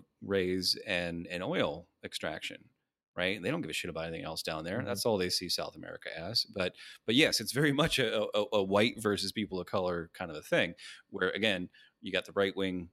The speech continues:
Speaker 1: whites and the left-wing, you know, Marxist people of <laughs> color. Um, so
Speaker 2: Yeah.
Speaker 1: anyway, we'll talk about more another time.
Speaker 2: Yeah.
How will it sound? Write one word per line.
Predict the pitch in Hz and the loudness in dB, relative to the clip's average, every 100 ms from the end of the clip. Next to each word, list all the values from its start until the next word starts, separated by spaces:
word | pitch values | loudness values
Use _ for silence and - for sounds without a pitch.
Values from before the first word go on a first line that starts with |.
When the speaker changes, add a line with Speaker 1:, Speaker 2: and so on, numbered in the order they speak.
| _ | _
Speaker 1:
whites | 82 80 110 - - | -4 -2 -2 -2 -2
and | 87 87 87 | -4 -4 -6
the | 87 | -2
left-wing, | 98 107 92 85 90 98 _ _ _ _ - | -2 -2 -6 -6 -8 -10 _ _ _ _ -8
you | |
know, | 80 | -6
Marxist | 87 87 98 - 85 - _ | -2 -2 -2 -4 -4 -6 _
people | - 90 92 | -12 -6 -2
of | |
<laughs> | - - 120 | 0 0 2
color. | 110 - - - - - - | 0 -2 -10 -16 -16 -10 0
Um, | 90 82 80 80 _ - | 2 0 -4 -12 _ -20
so | - - - | -18 -18 -4
Speaker 2:
Yeah. | - | -2
Speaker 1:
anyway, | 98 - _ _ - | -2 -4 _ _ -8
we'll | 104 - | -8 -4
talk | - 104 | 0 0
about | 87 78 | 0 -6
more | - | -8
another | - - | -10 -10
time. | - - | -10 0
Speaker 2:
Yeah. | 131 | 2